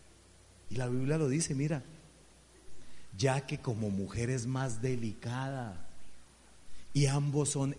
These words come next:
herederos del grato don de la vida". Y mira lo que nos dice a los hombres, "Así nada estorbará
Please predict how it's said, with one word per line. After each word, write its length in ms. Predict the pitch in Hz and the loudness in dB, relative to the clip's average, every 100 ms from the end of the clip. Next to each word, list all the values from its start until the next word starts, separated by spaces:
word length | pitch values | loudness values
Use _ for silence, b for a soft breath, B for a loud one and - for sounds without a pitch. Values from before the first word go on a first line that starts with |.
| - | 4
herederos 760 | 147 139 123 107 131 151 147 127 | 6 6 4 4 4 4 2 2
del 180 | 117 | 0
grato 400 | 98 120 123 127 | 2 2 2 2
don 240 | 127 127 123 | 2 2 2
de 120 | 127 | 2
la 100 | 120 | 2
vida". 400 | 110 135 135 101 B B B B B - | 2 2 2 -2 B B B B B -2
Y 80 | 117 | 0
mira 180 | 110 117 | 4 4
lo 140 | 127 | 4
que 80 | 117 | 4
nos 160 | 101 85 | 2 2
dice 220 | 101 113 | 2 2
a 20 | |
los 160 | 104 90 | 0 0
hombres, 400 | 95 87 69 - - - - - - | -2 -4 -8 -14 -20 -20 -20 -16 -4
"Así 500 | - - - 143 208 - - - - - | -2 2 2 2 0 -6 -18 -20 -20 -12
nada 720 | 95 95 107 127 139 147 147 - - - - | -6 -4 0 0 0 -2 -6 -10 -16 -8 -2
estorbará 840 | 98 - 95 85 80 82 110 143 | 0 0 0 -2 -2 0 -2 -4